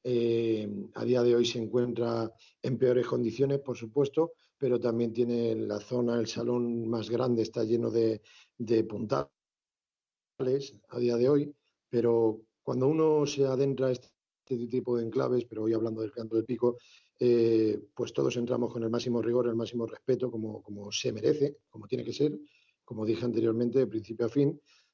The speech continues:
pero, eh, fenómenos, eh, tuvimos alguno que otro, eh, a la hora de, podemos hablar de una termogénesis. Había momentos que sí, no es un enclave como otros sitios que,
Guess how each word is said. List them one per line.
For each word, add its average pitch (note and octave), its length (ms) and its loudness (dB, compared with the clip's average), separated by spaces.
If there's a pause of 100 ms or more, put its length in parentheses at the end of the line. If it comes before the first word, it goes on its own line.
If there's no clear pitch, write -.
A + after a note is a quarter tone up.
(160)
pero, A#2+ 640 2 (640)
eh, B2+ 340 2
fenómenos, F3 840 0
eh, B2 560 2
tuvimos C3+ 400 0
alguno C3 320 0
que A#2 140 0
otro, C3+ 400 0 (400)
eh, A#2 320 2
a G#2+ 100 -2
la G#2 140 -2
hora A#2 180 0
de, G#2+ 520 0 (160)
podemos A2 340 -4
hablar A2+ 260 0
de A2 120 2
una A2+ 200 0
termogénesis. G#2+ 840 -8 (400)
Había A2+ 320 2
momentos A#2 540 2
que G#2+ 120 -6
sí, A#2 380 -6 (1160)
no A2 180 -2
es A2+ 160 -6
un A#2+ 80 -2
enclave A#2 380 0
como A2+ 180 -4
otros A2 200 -8
sitios A#2+ 240 -4
que, A2+ 280 -2